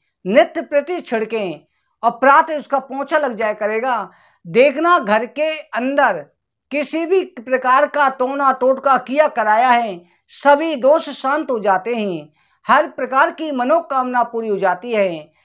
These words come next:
अगर किसी स्त्री का कोख बंधन है या संतान प्राप्ति में रुकावट है या नौकरी लगने में रुकावट है, घर में बरकत नहीं है, कलेश रहता है, व्यापार नहीं चलता, तो सावन के महीने में इन उपायों को करें।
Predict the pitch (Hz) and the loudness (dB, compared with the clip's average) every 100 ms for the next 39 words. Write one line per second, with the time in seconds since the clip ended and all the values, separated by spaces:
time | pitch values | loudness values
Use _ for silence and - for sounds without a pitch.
0 | _ _ 233 269 311 294 277 302 294 - | _ _ 2 2 2 -4 -8 -6 -8 -6
1 | 302 302 294 262 269 294 247 240 233 247 | -8 0 0 2 2 2 2 -2 -2 -2
2 | 269 220 190 156 - _ _ _ _ 180 | -2 -2 -4 -8 -16 _ _ _ _ 0
3 | 285 311 277 269 254 320 339 - 262 254 | 2 2 -4 -4 -2 -2 -2 -2 0 0
4 | 320 320 277 247 233 254 311 240 208 175 | -4 -6 -4 2 2 2 0 -2 -2 -6
5 | 151 _ _ _ 175 294 277 247 269 302 | -10 _ _ _ 0 2 2 0 -2 -2
6 | 339 294 254 233 294 339 294 240 240 254 | -4 -2 -2 0 0 0 -2 4 4 4
7 | 277 269 254 190 233 277 277 208 240 294 | 0 -2 -2 -2 0 4 4 4 2 0
8 | 330 277 247 240 262 254 233 254 330 254 | -2 -4 -6 -4 -6 -4 0 2 2 -2
9 | 247 226 226 240 262 202 233 240 285 285 | -4 -4 2 2 2 2 2 2 2 0
10 | 247 285 285 247 233 202 165 165 _ _ | 0 0 0 -2 0 0 0 -4 _ _
11 | _ - 285 285 285 311 359 302 285 262 | _ 2 4 4 4 4 0 0 -2 2
12 | 269 294 294 262 262 240 285 339 285 226 | 2 2 2 0 4 4 6 2 -2 -2
13 | 214 196 160 | -2 -2 -4